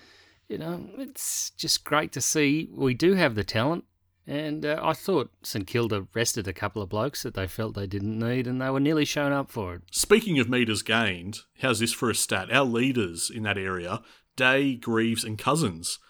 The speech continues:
Speaker 2: And in front of them, just the one player, Brad Hill.
Speaker 1: Oh, yeah. I've heard of him.
Speaker 2: <laughs>
Speaker 1: Stellar display from the boys, isn't it?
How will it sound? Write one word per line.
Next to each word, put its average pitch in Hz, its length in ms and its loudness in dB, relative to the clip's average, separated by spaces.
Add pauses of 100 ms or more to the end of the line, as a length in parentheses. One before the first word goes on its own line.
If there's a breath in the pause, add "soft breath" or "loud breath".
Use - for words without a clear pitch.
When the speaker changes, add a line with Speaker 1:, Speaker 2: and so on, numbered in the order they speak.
(140 soft breath)
Speaker 2:
And 123 120 2
in 117 80 6
front 139 220 2
of 113 60 0
them, 127 280 0
just - 240 0
the 139 80 0
one 123 240 0
player, 117 340 2
Brad 135 300 0
Hill. 165 300 -2 (260)
Speaker 1:
Oh, 196 160 2
yeah. 107 340 0 (260)
I've 160 180 -2
heard 113 180 0
of 85 60 -4
him. 147 200 -4 (560)
Speaker 2:
<laughs> 170 520 4
Speaker 1:
Stellar 208 440 4
display 165 400 4
from 135 200 -4
the 113 60 0
boys, 107 320 0
isn't 131 220 -6
it? 107 120 -8